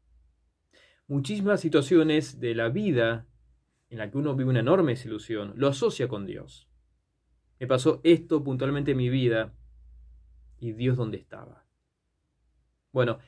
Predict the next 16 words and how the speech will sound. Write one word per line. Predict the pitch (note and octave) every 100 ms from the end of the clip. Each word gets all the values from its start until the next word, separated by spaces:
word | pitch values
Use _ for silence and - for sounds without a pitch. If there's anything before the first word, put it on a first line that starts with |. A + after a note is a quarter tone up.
| _ -
esa | D3+ D#3+
era | C3
la |
situación | A2+ A2+ G#2+
de | A#2
Marta. | G2+ F#2+ - G2 - _ _ _ _ _ _ _ _ _ -
Y | B2
en | B2
ese | F3 -
momento | E3+ B2+ A#2 G2+ A2 B2+ C#3+ _ _ _ _ _ _
es | C#3 B2+
su | - C#3
momento | B2 C3+ C#3
de | B2+
mayor | G#2+ B2 A#2+
confianza, | A2 G#2 G#2 G2 - G2+